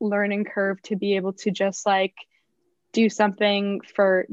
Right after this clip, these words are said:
just for me and for me to work it myself. Like, I had always played soccer, and that's a team sport.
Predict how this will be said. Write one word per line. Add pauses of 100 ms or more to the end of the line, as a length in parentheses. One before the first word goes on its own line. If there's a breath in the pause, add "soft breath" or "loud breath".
just
for
me
and
for
me
to
work
it
myself.
Like,
I
had
always
played
soccer,
and
that's
a
team
sport.